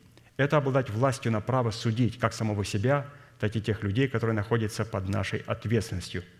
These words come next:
но только в границах заповедей и уставов Господних. Или же взвешивать как свои слова и поступки на весовых чашах, ча-, чашах правосудия Всевышнего –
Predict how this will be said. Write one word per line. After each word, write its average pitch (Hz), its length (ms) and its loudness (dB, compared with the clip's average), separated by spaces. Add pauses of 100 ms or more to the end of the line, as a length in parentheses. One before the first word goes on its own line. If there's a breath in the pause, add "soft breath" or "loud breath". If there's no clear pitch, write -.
(240 soft breath)
но 104 100 -2
только 151 340 0
в 104 40 -2
границах 120 460 0 (200 loud breath)
заповедей 107 680 0 (160 loud breath)
и 107 80 -2
уставов 98 580 -4 (260)
Господних. 95 540 -2 (1040 loud breath)
Или 156 180 6
же 151 300 4
взвешивать 127 580 2 (380)
как 131 340 2
свои 117 340 2
слова 110 520 0 (300)
и 113 100 -4
поступки 139 720 0 (220 loud breath)
на 104 120 2
весовых 120 400 2
чашах, 120 560 0 (840)
ча-, 120 200 0 (160)
чашах 120 420 0
правосудия 113 680 2
Всевышнего – 110 520 0